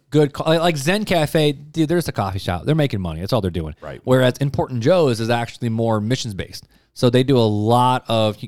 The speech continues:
Speaker 1: good humanitarian where the,
Speaker 2: Mm-hmm.
Speaker 1: like, a lot of the money from the coffee goes right back into,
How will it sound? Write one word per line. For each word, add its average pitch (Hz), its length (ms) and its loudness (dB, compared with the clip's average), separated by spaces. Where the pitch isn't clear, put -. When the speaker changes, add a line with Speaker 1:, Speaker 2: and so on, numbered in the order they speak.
Speaker 1:
good 117 200 -2
humanitarian 104 760 -6
where 95 140 -6
the, 98 80 -4
Speaker 2:
Mm-hmm. 87 220 -6
Speaker 1:
like, 107 100 -4
a 104 60 -2
lot 113 160 0
of 107 60 -2
the 104 60 -2
money 107 180 -4
from 98 120 -10
the 98 60 -6
coffee 104 260 -2
goes 95 180 -2
right 98 160 0
back 92 300 -8
into, 98 460 -4